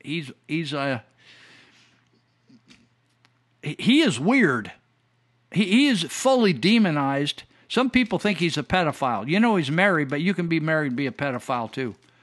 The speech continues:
That guy is flat weird. Mike Pence, oh my goodness. He has got really weird. He's got weirder over the years.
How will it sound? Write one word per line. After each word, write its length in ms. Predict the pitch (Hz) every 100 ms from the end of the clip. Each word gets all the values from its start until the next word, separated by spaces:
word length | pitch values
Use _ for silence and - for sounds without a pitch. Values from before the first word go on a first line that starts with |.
| _ _
That 240 | - 233 220
guy 200 | 180 170
is 160 | 135
flat 480 | - - 170 180 -
weird. 520 | 127 156 170 127 98 - _ _
Mike 280 | 131 185 220
Pence, 440 | - 190 240 - - -
oh 100 | 247
my 180 | 131 92
goodness. 520 | 120 117 92 - - _ _ _
He 160 | - 269
has 140 | 214
got 220 | - 139 113
really 360 | 151 208 175
weird. 400 | 135 143 135 107
He's 160 | - 226
got 220 | 220 143
weirder 320 | 160 185 180
over 240 | 160 160 147
the 100 | 123
years. 500 | 135 165 98 -